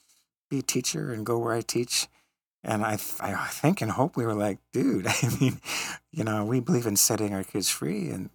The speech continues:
there, there was never a, there was never a, again, the thought that ministry is the higher path and other vocations are the lower path. That was never our thought. Uh, do you have any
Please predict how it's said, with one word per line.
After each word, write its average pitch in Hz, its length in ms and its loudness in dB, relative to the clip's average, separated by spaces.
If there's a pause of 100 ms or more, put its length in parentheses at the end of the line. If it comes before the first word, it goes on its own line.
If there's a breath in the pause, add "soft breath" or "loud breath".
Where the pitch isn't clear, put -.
there, 110 160 -4
there 117 160 -2
was 120 160 0
never 127 320 2
a, 87 240 2 (720)
there 117 80 -2
was 110 160 0
never 120 300 2
a, 101 500 2 (920)
again, 107 300 2
the 104 80 2
thought 98 460 4
that 92 180 -2
ministry 101 500 2
is 95 140 4
the 95 100 0
higher 110 400 4
path 95 480 -2
and 92 280 -6
other 95 160 -4
vocations 92 520 -6
are 87 80 -4
the 82 80 -6
lower 110 300 2
path. - 340 -10 (520)
That 117 80 0
was 104 120 0
never 104 280 2
our 90 160 4
thought. - 640 4
Uh, 107 80 0
do 123 140 -2
you 185 60 6
have 233 80 -2
any 156 100 2